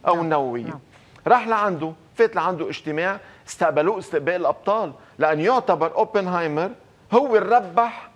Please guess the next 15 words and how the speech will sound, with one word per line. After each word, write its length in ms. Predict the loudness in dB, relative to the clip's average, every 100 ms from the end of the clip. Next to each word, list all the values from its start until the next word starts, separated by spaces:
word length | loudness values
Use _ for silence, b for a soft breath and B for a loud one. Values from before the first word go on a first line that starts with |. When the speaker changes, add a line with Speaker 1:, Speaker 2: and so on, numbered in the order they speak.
| _ b b _ 0
Speaker 1:
أمريكا 440 | 2 0 0 0
الحرب 340 | 0 -2 -2
العالمية 560 | 0 -2 -2 -6 -8 -8
الثانية، 460 | -8 -4 -4 -6 -14
Speaker 2:
مم. 180 | -20 -20 -20 _
Speaker 1:
ولو 280 | 2 4 4
اسمه 220 | -2 -6
مش 180 | -6 -4
عسكري 480 | -6 -6 -4 -4 -2
أو 120 | -4
معروف. 380 | -2 -4 -6 -12 -18 b b b
بفوت 300 | -6 -2 0
بيقعد 340 | 2 2 2 2
هو 60 |
وياه، 400 | -4 -4 -4 -6